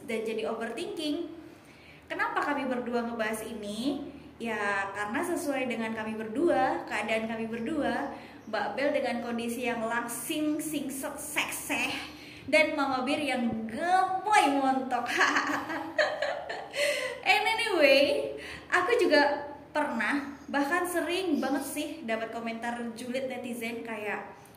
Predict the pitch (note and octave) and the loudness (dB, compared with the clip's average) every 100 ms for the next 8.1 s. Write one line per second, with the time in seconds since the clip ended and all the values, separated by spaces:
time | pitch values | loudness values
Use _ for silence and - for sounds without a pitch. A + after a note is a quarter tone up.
0 | - - D#4 G4 F#4 - E4 E4+ - G4+ | -8 -4 -2 -2 -2 4 4 4 0 -4
1 | G4+ - - - - B3+ B3+ E4+ - G#4 | -4 -6 -10 -14 -8 -2 0 2 2 4
2 | D#4 G3+ - - - - - C#4+ D#4 F#4 | 4 0 -2 -10 -16 -20 -10 -4 0 2
3 | F#4+ G4 F4 - - - A3+ C4+ C#4 C4+ | 0 0 0 0 -4 -8 0 8 8 8
4 | B3+ B3 A3+ G#3 - - - - - - | 4 2 0 -2 -4 -8 -14 -18 -20 -20
5 | - C#4+ E4+ D#4+ - A#3+ A3 A#3 A#3+ A3 | -8 -2 2 2 2 0 0 0 -2 -2
6 | G#3 G3+ F#3+ G3+ C#4+ E4 F4+ C#4 A3 G3 | -4 -4 -4 -4 -4 -6 -4 -4 -2 -2
7 | - - - - A3 G#3+ D#4 C#4 C4 C#4+ | -4 -6 -12 -10 -6 -4 0 0 2 0